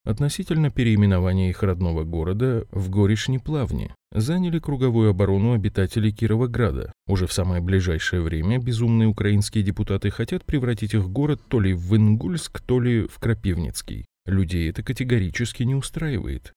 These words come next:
Согласно данным соцопросов, от шестидесяти до девяноста процентов требуют оставить город Кировоградом. Если же переименование станет неизбежным,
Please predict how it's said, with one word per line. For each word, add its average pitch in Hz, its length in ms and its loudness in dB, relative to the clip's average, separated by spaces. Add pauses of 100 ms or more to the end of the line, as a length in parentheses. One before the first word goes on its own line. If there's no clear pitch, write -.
Согласно 156 540 -2
данным 120 400 4
соцопросов, 101 680 -2
от 123 100 -4
шестидесяти 98 580 -4
до 90 120 -2
девяноста 87 480 -2
процентов 82 680 -4
требуют 95 400 0
оставить 92 480 -2
город 101 300 0
Кировоградом. 110 840 0 (200)
Если 98 280 2
же 95 140 2
переименование 92 640 2
станет 92 340 -2
неизбежным, 110 680 -2